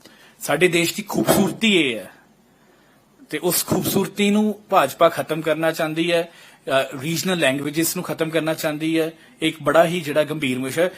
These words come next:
ਤੇ ਉਸ ਤੋਂ ਵੀ ਵੱਡੀ ਗੱਲ, ਮੈਂ ਤੁਹਾਨੂੰ ਫਿਰ ਜਿਹੜਾ ਆ, ਤੁਸੀਂ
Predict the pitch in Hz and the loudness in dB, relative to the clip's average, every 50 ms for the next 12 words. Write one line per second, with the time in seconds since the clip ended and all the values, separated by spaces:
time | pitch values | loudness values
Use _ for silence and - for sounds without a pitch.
0 | - - - - 196 196 - - 240 233 214 185 147 139 147 143 139 143 120 113 | -14 -10 0 0 0 0 2 0 0 0 2 0 0 0 0 0 2 0 0 0
1 | 107 - - - - - _ - 139 139 147 - 170 165 170 - - 180 190 185 | -2 -10 -16 -20 -20 -20 _ -8 -6 -6 -2 0 -2 -2 -2 -2 0 0 0 0
2 | 165 165 160 160 160 156 143 - - - - - - - _ _ - - - _ | 0 0 2 4 4 4 4 0 -4 -18 -18 -18 -20 -20 _ _ -20 -20 -16 _
3 | - 143 151 160 165 - - - - - _ - _ - - 165 151 - 180 185 | 0 2 4 6 4 4 2 -6 -20 -20 _ -20 _ -16 -10 -8 -6 -4 -2 -2
4 | 175 170 | -4 -4